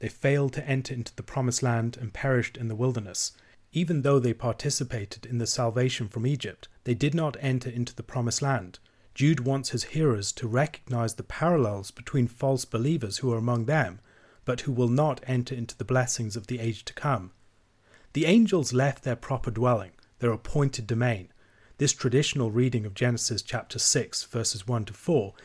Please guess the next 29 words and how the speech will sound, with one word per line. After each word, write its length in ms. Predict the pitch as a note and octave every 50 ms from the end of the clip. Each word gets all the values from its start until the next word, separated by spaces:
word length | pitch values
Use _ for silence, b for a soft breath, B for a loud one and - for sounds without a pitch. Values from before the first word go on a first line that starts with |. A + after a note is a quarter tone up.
| B B -
is 160 | - A#2 -
found 320 | - - C#3 C3 B2+ A#2 A#2+
in 100 | A2+ A#2
non-canonical 800 | B2 C3+ D3 D3 C#3 - C3+ B2+ B2 B2 A#2 A2+ - - G#2+
texts, 640 | F#2+ - - C3+ A2+ G2 - - - - - - -
like 300 | B2 B2+ B2 A#2+ B2 -
in 160 | B2+ A2+ A2
the 40 | A2
Testaments 680 | G#2+ - - C3 A#2 - - B2 A2+ A2+ A2+ G#2+ - -
of 100 | A#2 -
the 60 | B2
Twelve 340 | - - - B2+ A#2 G#2+ -
Patriarchs, 720 | - C#3 C#3 C3+ - - A2 F#2 E2+ - - - - -
or 240 | - B2 B2 A2+ G#2 B B B B B
the 80 | B2+
Book 240 | A2 C#3+ C3+ B2 -
of 80 | A#2+ G2+
Jubilees, 640 | F#2+ C3+ D3+ D3+ C3+ B2 G#2+ G2 F#2+ F2+ F2 - - B B B B B B
or 140 | C3 C3+
the 100 | A#2+ A#2
Book 260 | G2 - C3 A#2+ - A#2+
of 80 | A2
First 340 | - - C3+ B2 A2+ - -
Enoch. 500 | D#3 C3+ C3 B2 G2 F#2+ - - - - - _ _ b b b b b b
In 100 | C3+ C#3
the 60 | D3
Testament 480 | - - F#3+ F3+ - - D#3+ C#3 B2 A#2+
of 80 | A#2
Naphtali, 640 | A#2+ B2+ C3+ C3 - - - A#2+ A2+ G2+ F#2+ F#2+